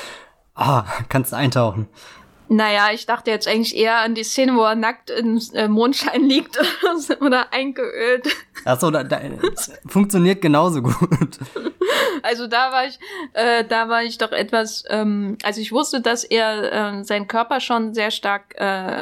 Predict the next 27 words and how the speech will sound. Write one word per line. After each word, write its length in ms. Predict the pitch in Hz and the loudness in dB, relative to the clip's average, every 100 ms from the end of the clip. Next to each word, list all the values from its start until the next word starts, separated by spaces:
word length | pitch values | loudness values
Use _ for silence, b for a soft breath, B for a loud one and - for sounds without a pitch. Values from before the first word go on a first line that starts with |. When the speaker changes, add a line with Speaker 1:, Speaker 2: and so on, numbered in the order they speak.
| - | -6
Speaker 2:
ähm, 400 | - - - 202 | -6 -6 -6 -6
Schauwert 440 | - 196 269 311 | 0 0 2 0
ist 140 | 285 285 | 0 0
in 60 | |
dem 160 | 269 247 | 0 0
Film, 300 | - 285 277 | -2 -2 -2
aber 240 | - 214 | -2 -2
ich 200 | 214 202 | -4 -2
hatte 220 | 233 220 220 | -2 0 -2
nicht 160 | 214 | -2
mehr 140 | 220 202 | 0 0
eine 280 | 208 196 - _ | -2 -6 -12 _
Inner-, 340 | 226 226 208 - _ _ | 2 2 0 -6 _ _
Erinnerung, 680 | - 202 208 240 226 208 196 | -2 -2 0 0 0 -2 0
wie 160 | 214 254 | 2 2
das, 460 | 214 185 - - _ _ _ _ _ _ | 0 -2 -10 -16 _ _ _ _ _ _
äh, 60 | - | -6
alles, 560 | 196 - 190 190 - - | -4 -2 -4 -6 -8 -6
ähm, 220 | 190 190 | -4 -4
vonstatten 460 | 196 196 - 208 214 | -4 -4 -4 -4 -4
geht 260 | 202 196 196 | -4 -4 -4
und 260 | 196 190 B B B B | -6 -8 B B B B
wie 120 | 214 | -2
intensiv 560 | 214 214 214 196 226 - | 0 0 0 0 -4 -2
das 300 | 208 196 - | -2 -2 -6
ist. 440 | - 202 - - | -4 -2 -4 -4
Aber 320 | 190 202 202 | -2 -2 -2